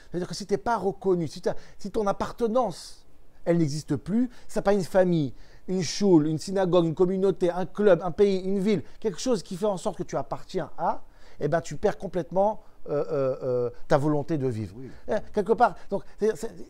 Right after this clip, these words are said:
Speaker 1: on peut pas être libre, je veux rien. Non, on a besoin, l'appartenance, c'est que c'est un, c'est un besoin fondamental de l'âme. J'ai besoin d'appartenir à quelque chose, j'ai besoin de faire partir de quelque chose.
Speaker 2: On perd ses repères, en
Speaker 1: Ouais,
Speaker 2: fait, quelque
Speaker 1: e-,
Speaker 2: part.
Speaker 1: exactement. Donc ça veut dire que,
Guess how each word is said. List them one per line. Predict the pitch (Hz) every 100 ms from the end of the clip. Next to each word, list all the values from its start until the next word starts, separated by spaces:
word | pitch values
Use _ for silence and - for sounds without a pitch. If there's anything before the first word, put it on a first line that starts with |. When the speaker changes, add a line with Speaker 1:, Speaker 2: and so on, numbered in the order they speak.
| - -
Speaker 1:
on | 208
peut | 254
pas | 285
être | -
libre, | 202 202 233 156
je | 135
veux | 175
rien. | 180 175
Non, | 240
on | 277
a | 247
besoin, | 302 254 330 254
l'appartenance, | - - - 254 269 277
c'est | 208
que | -
c'est | 214
un, | 196 - -
c'est | 202
un |
besoin | 180 208 202 220
fondamental | - 233 214 202 202 226
de | 165
l'âme. | 175 262 285 127 - - -
J'ai | 165
besoin | 175 214
d'appartenir | 190 175 185 180 214
à | 170
quelque | - 226
chose, | - 277 190
j'ai |
besoin | 143 160
de |
faire | - 190
partir | - 185 - - 320 214
de | 170
quelque | 139 -
chose. | 117 113 -
Speaker 2:
On |
perd | 101 117 104
ses | 98
repères, | 110 - 156 113
en | 165
Speaker 1:
Ouais, | 156
Speaker 2:
fait, | - -
quelque |
Speaker 1:
e-, | 180
Speaker 2:
part. | -
Speaker 1:
exactement. | 180 185 233 294 302 254
Donc | 220
ça | 190
veut | 240
dire | 240 -
que, | 214